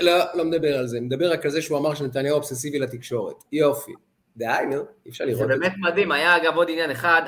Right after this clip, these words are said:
Speaker 2: היה, זה, זה, כאילו, חשבתי על זה, שזה ממש כרוניקה של הסתה מושתקת. מצד
Speaker 1: ממש.
Speaker 2: אחד ראית את הסיפור עם, אה, אה, עם דודי אמסלם.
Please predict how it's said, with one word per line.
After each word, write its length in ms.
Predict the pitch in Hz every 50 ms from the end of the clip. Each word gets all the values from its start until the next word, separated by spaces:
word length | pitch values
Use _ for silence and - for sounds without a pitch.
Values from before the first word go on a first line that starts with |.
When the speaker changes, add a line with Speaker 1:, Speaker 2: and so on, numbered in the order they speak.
| - -
Speaker 2:
היה, 260 | 123 131 151 165 160 - 131 117
זה, 60 | 120 117 -
זה, 300 | 113 110 117 117 117 117 117 - - - _ _ _
כאילו, 180 | - 156 160 170 - _ _ -
חשבתי 360 | - - 123 147 170 - 190
על 80 | 170 135
זה, 60 | 123
שזה 140 | 113 120 123
ממש 280 | 131 156 151 - - _ _ _ _ _ _ _ -
כרוניקה 600 | - 92 147 147 170 196 214 226 196 - 226 208
של 180 | 196 202 160 143
הסתה 360 | 131 - 135 120 123 156 151
מושתקת. 540 | 139 117 117 - - 120 107 - - - - _ _ _ _ _ _ _ _ -
מצד 240 | 135 139 - 240 -
Speaker 1:
ממש. 60 | 233 226
Speaker 2:
אחד 160 | 233 220 175 165
ראית 220 | 180 190 190 190 190 190 190 196 196 196 - 135
את 140 | 127 123 135
הסיפור 500 | 123 - - 135 120 120 190 196 185 190
עם, 140 | 175 147 131
אה, 60 | 127 123 123 120 120 120 120 117 120 120
אה, 640 | 120 117 113 113 113 113 113 113 113 110 110 110 110 113 113 _ _ _ _ _ _ _ _ _ _ _ -
עם 100 | 123 120
דודי 260 | 117 170 165 165 143
אמסלם. 480 | 123 117 120 165 165 170 175 180 180